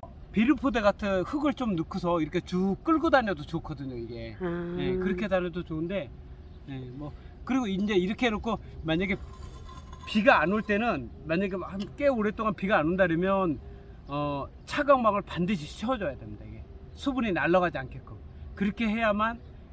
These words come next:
Speaker 1: 씨앗이 발화가 되게 잘 되거든요. 근데 그렇지 않고 그냥 했을 경우에는, 어,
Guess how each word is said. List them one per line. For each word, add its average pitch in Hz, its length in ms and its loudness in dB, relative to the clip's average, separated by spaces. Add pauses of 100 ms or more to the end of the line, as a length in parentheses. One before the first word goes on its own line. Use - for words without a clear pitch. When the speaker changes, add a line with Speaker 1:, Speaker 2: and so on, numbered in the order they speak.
(300)
Speaker 1:
씨앗이 226 400 0
발화가 170 280 -2
되게 - 240 2
잘 143 120 -4
되거든요. 123 460 -8 (460)
근데 214 140 0
그렇지 208 340 0
않고 185 180 2
그냥 190 300 2
했을 175 200 -4
경우에는, 180 440 0 (480)
어, 147 100 -6